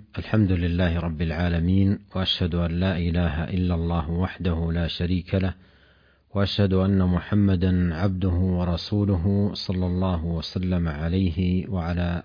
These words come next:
آله وصحبه أجمعين. أما بعد، فعن البراء بن عازب رضي الله عنهما أن النبي صلى الله عليه وسلم قال:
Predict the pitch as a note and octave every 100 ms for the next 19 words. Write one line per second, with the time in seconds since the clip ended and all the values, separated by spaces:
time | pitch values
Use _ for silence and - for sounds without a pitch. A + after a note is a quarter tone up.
0 | - F#2 F2+ E2+ D#2+ F2 F2 E2 D#2+ -
1 | F2 D#2+ F2 E2 E2+ E2+ F2 F#2 D#2 D#2+
2 | C#2+ C#2+ B1+ - _ - _ _ _ _
3 | _ - A2 A2+ G#2 F2+ G2 F#2+ G2+ G2
4 | - - G2 G2 G#2+ F#2+ F2+ G2 G2 F2+
5 | F2+ E2+ F2+ G#2 F#2 F#2+ F#2+ F#2+ G2 -
6 | F#2+ F#2 F#2 F2+ F2+ F2+ D#2+ E2+ G2+ F2
7 | G2 G2 G2+ G#2+ - F#2+ F2+ F2+ E2+ G2
8 | F#2 - F2 F2 F2 G2 D#2 E2 E2+ F#2
9 | E2+ F2 F2 - F#2+ F#2+ F2+ E2+ - G2+
10 | A2 A#2